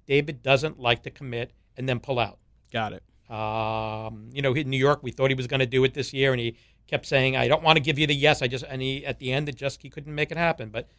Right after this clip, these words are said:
Speaker 1: you know, you can't be angry. We don't pay our talent. They all
Speaker 2: No,
Speaker 1: come
Speaker 2: I
Speaker 1: and
Speaker 2: get
Speaker 1: give
Speaker 2: it.
Speaker 1: of their time, and, uh, but Chang's been a great supporter.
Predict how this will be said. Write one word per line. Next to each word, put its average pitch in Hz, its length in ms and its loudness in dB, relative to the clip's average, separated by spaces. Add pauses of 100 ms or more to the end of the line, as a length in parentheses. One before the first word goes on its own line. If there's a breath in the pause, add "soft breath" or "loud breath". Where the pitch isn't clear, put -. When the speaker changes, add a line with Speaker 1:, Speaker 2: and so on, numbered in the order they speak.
(140)
Speaker 1:
you 175 80 -18
know, 175 120 -8
you 156 160 -12
can't 190 240 -6
be 160 260 -8
angry. 147 380 -4
We 110 100 -6
don't 123 180 -4
pay 127 140 -2
our 120 120 2
talent. 123 360 -8
They 107 120 -16
all 113 120 -2
Speaker 2:
No, 240 80 -8
Speaker 1:
come 277 80 -8
Speaker 2:
I - 60 2
Speaker 1:
and 165 80 4
Speaker 2:
get 123 140 6
Speaker 1:
give - 80 4
Speaker 2:
it. - 20 0
Speaker 1:
of 117 80 -4
their 120 100 0
time, 127 400 -2
and, 120 160 -6
uh, 117 200 2 (280 soft breath)
but 117 120 -10
Chang's 117 340 -2
been 120 120 -10
a 110 40 -10
great 107 240 -12
supporter. 101 340 -20